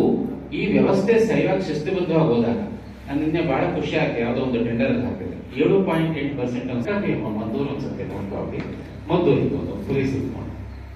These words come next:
ಕರೆಕ್ಟ್ ಆಗಿ ಅಲ್ಲಿರ್ಬೇಕು ಅದು. ನಾನು ಹೇಳೋದು, ಯಾರು ಈ ದುರಾಸೆಗೆ ಬಿದ್ದು ಹಾಕಿರ್ತಾರೋ ಅವರಷ್ಟು ವಂಚಕರು ಇನ್ನೊಬ್ರಿಲ್ಲ. ಇದು ವಂಚನೆ ಅಷ್ಟೇ, ಇನ್ನೇನು ಸರ್ವಿಸ್ ಕೊಡೋಕೆ ಆಗೋದಿಲ್ಲ ಈಗಿನ ಕಾಲದಲ್ಲಿ.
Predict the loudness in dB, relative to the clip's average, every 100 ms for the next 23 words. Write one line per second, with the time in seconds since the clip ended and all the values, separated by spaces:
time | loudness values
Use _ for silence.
0 | -8 -2 0 0 -2 -4 -8 -10 -4 2
1 | 4 6 4 4 0 0 -2 0 2 4
2 | 2 2 2 4 4 2 2 6 6 4
3 | 0 2 2 2 2 2 2 2 2 2
4 | 2 0 0 -4 -8 -10 -8 -6 -4 -2
5 | -2 -2 -6 -8 -10 -10 -4 2 4 4
6 | 4 2 4 4 4 4 4 4 4 2
7 | -2 -4 -6 -8 -12 -14 -14 -10 -6 -4
8 | -4 -4 -4 -6 2 6 6 6 4 4
9 | 4 4 4 6 4 4 2 2 2 2
10 | 0 0 0 0 0 -2 -2 -2 -2 -4
11 | -6 -10 -12